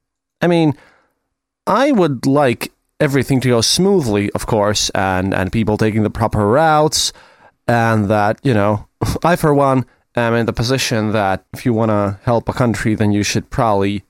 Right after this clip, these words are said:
shouldn't have got yourselves involved in the Middle East in the first place, right? And let them sort things out, and, I don't know, maybe gives them some humanitarian aid or whatever,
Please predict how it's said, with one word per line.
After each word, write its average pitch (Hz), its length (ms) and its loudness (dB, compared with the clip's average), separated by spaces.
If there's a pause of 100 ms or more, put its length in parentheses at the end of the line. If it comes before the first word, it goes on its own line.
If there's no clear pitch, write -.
shouldn't 151 320 2
have 123 360 0
got 135 220 0
yourselves 131 440 0
involved 131 420 0
in 120 40 -6
the 120 80 2
Middle 127 300 2
East 190 260 0
in 131 60 2
the 113 80 0
first 247 320 0
place, - 300 -4
right? 127 260 -2 (100)
And 120 340 0
let 135 140 2
them 123 140 0
sort 127 260 0
things 120 240 0
out, 160 460 2
and, 127 180 0 (340)
I 120 120 0
don't 113 100 0
know, 95 220 0
maybe 135 240 2
gives 117 360 0
them 135 220 2
some 120 240 0
humanitarian 117 720 0
aid 117 260 2
or 101 140 0
whatever, 104 480 0